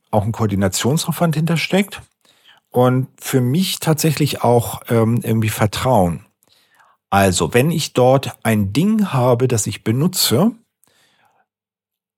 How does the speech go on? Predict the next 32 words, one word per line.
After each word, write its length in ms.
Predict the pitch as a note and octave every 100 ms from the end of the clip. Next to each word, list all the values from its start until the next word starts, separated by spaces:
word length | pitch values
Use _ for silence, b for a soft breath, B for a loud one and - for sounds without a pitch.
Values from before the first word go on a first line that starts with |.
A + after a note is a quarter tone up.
| _ _
dann 120 | B2
hänge 140 | B2+ D3+
ich 80 |
davon 280 | - A#2 A#2+
ab, 340 | F#2+ D#3+ - - _ _ _ _ _ _ _ _ _ -
dann 180 | A#2 A2+
muss 340 | C3 G3+ -
ich 160 | G#3+ -
der 160 | C3+
Person, 600 | B2+ - A2+ G#2 C#3+ G#3+
die 80 | E3
das 280 | A2+ G#2 -
anbietet, 760 | G#2+ C3 D#3+ D3+ C3+ C#3 C3+
auch 180 | - A2+
vertrauen 640 | - A2+ - A#2 A2+ G#2 F2+
können. 220 | - D#2
Und 100 | -
wenn 80 | G2
ich 80 | F#2+
das 220 | G2 -
nicht 260 | F#2+ -
kann, 540 | - - G#2+ C3+ F#3 B B B
habe 200 | G#2+ G#2+
ich 160 | A2 D#2+
ein 120 | G2
Problem. 580 | - G2+ G#2 G#2 C#2 - _ _ _ b b b b b b b
Und, 680 | - A2+ A2+ A2+ - - -
äh, 420 | G#2+ G#2+ A2 G#2 - - - _
da 320 | A2+ A2+ A#2
sind 320 | G#2+ - B2
irgendwie 220 | B2+ A#2+ A#2
so, 320 | - G#2+